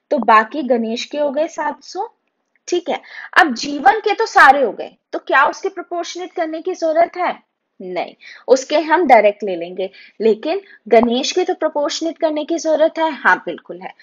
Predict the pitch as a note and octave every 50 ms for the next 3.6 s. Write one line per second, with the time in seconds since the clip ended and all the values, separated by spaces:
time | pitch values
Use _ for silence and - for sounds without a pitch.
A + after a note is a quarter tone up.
0 | - - - - - - - - C#4 C4+ D4+ F#4 - - F4 E4 E4 F4+ E4 A#3+
1 | B3+ C4+ A#3+ A#3+ C4+ C4 B3+ B3 A#3+ A3+ F3+ D#3 - - - - - _ - -
2 | - _ _ _ _ _ _ _ - A#3 A3+ C#4+ - G#4 F4+ B3+ A3+ - C4 C#4
3 | C4+ B3+ C4+ C#4 A#3+ A3 G#3+ A3+ A#3 A#3 C4 E4